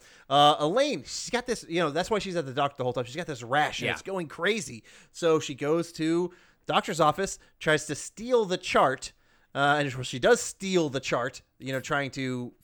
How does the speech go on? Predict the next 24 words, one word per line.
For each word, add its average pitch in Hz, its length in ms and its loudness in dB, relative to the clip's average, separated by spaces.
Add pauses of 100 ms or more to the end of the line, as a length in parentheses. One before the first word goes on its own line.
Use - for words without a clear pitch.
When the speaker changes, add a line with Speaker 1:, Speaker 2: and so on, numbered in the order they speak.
Speaker 1:
fix - 400 -2
the 131 180 -6
problems, 127 520 -2
you 127 100 -6
know, 123 100 -2
the, 123 280 -6
the, 120 260 -6 (320)
uh, 120 180 2
being 120 360 -6
noted 123 280 -2
up 123 240 -2 (180)
as, 120 380 -2
uh, 113 120 -6
difficult. 123 480 -6 (340)
And 135 420 0
she 120 140 -12
gets 131 160 -4
onto 131 220 -6
the 131 120 -4
elevator, 135 560 -2 (460)
uh, 127 380 0
but 120 220 -2
the 120 480 -8
doctor 117 500 -6